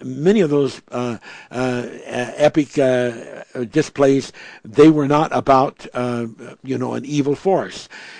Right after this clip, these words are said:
And we've got the five then, that is an important number. Uh, we have five senses,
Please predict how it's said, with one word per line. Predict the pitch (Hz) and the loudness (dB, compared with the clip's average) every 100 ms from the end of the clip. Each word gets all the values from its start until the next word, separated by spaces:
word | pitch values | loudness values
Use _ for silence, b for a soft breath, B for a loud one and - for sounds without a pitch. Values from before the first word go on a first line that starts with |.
| B | B
And | 135 147 151 | -2 -2 0
we've | 147 131 | 0 4
got | 165 - | 2 2
the | |
five | 143 - 196 208 170 | -2 2 4 6 4
then, | 139 139 143 | 2 2 -2
that | 139 | -4
is | 131 131 | -4 -6
an | 127 | -6
important | 117 175 202 135 | 0 0 0 -2
number. | 131 127 151 165 B B B 139 | -2 0 -4 -6 B B B 0
Uh, | 135 | 2
we | 131 139 | 4 4
have | 131 127 | 4 0
five | - 143 143 131 | 2 4 4 4
senses, | - 147 151 190 175 - | 0 -2 -2 -10 -12 -14